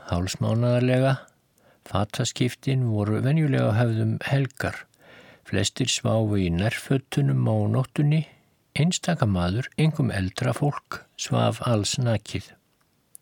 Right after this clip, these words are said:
Lús var fremur sjaldgæf, að minnsta kosti þar sem heimildarmenn mínir þekktu til. Hárgreiður og lúsakambar voru til á hverju heimili.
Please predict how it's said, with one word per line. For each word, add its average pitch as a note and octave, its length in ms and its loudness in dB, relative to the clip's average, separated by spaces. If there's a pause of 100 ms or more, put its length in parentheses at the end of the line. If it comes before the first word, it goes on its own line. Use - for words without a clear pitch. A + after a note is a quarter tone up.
(840)
Lús D#3+ 540 0 (100)
var C3 400 0
fremur C#3+ 320 0
sjaldgæf, D#3+ 800 -4 (180)
að G2 160 0
minnsta C#3 240 -2
kosti B2 320 -2
þar A2+ 220 0
sem A2 180 0
heimildarmenn A#2+ 720 2
mínir C3 460 0 (180)
þekktu G2+ 400 -4
til. F#2+ 160 -4 (960)
Hárgreiður A2+ 800 0
og D#2+ 240 -2
lúsakambar B2+ 960 -2
voru G#2+ 240 -2
til A#2+ 240 -2
á A2 80 0
hverju B2 320 0
heimili. F2+ 400 0